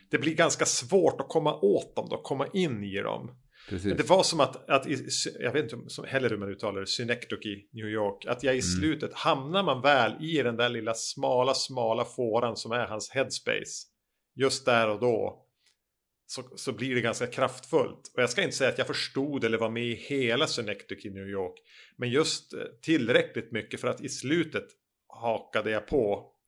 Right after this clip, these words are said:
Speaker 1: och, och det blev väldigt känslomässigt drabbande. Fy fan.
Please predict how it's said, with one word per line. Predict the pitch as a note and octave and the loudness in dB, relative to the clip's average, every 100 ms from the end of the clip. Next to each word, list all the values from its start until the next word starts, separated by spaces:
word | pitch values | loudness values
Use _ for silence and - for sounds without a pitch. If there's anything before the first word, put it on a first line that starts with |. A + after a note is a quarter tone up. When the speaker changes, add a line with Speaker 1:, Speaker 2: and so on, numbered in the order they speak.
| _ | _
Speaker 1:
och, | A#2 A2 - | -2 0 0
och | B2 | -2
det | A#2+ | -2
blev | B2 B2 - | 0 0 2
väldigt | B2 G2+ - | 0 2 -2
känslomässigt | - G#2 - G2+ G2 - | -2 -6 -6 -6 -8 -12
drabbande. | - A2 - A2 - _ _ - - _ - | -6 -4 -4 -6 -12 _ _ -20 -20 _ -12
Fy | - D3 | -4 -4
fan. | A#2+ B2 G#2+ | -2 -4 -4